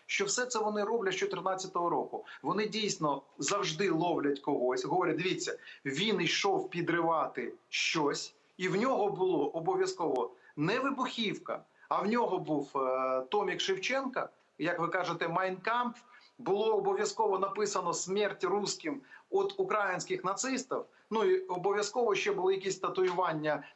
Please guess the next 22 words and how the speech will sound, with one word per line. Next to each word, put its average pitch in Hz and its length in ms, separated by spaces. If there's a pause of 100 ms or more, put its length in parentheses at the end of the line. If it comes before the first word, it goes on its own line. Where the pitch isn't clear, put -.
(100)
е, 151 360
там, 143 220
правий 170 320
сектор 220 400
чи 160 120
щось 185 220
подібне". 156 500 (320)
Ну, 175 100
це, 240 400
а, 185 160
абсолютно 196 540
нормально 185 480
сприймалось 160 520
з - 40
чотирнадцятого 160 640
року. 170 200
Чому? 175 280
Тому 143 220
що 151 200
Росія 160 380
тоді 139 260
була 135 360